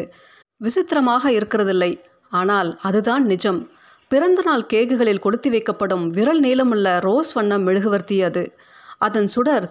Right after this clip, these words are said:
தூய வெண்ணிறமாக இருந்தது. ஒரு ஆள் நடப்பதற்கு மட்டும் வெளிச்சம் தருவது போல் அந்த மெழுகுவர்த்தி முன்னகர்ந்து போய்க் கொண்டிருந்தது. அது ஒன்றும் பெரிய அதிசயமில்லை என்பது போலவே அவன் நடந்து சென்றான். தோல்வி மனிதர்களின் இயல்பை மாற்றிவிடுகிறது.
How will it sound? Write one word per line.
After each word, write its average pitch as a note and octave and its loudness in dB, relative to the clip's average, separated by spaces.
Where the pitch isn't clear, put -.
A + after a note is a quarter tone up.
தூய D#4+ 0
வெண்ணிறமாக G#3 0
இருந்தது. F#3 0
ஒரு G#3 2
ஆள் C4+ 2
நடப்பதற்கு A#3 -2
மட்டும் F#3+ 0
வெளிச்சம் G#3 0
தருவது F#3 0
போல் G3 0
அந்த G3 -2
மெழுகுவர்த்தி A3 0
முன்னகர்ந்து B3 0
போய்க் G3 -2
கொண்டிருந்தது. F#3 0
அது A3 0
ஒன்றும் C4+ 2
பெரிய C4 2
அதிசயமில்லை A3 0
என்பது F#3+ -2
போலவே F#3+ 0
அவன் F#3 -2
நடந்து A3+ 0
சென்றான். F#3 -2
தோல்வி A#3+ 2
மனிதர்களின் A#3+ 0
இயல்பை G3+ 0
மாற்றிவிடுகிறது. F#3 0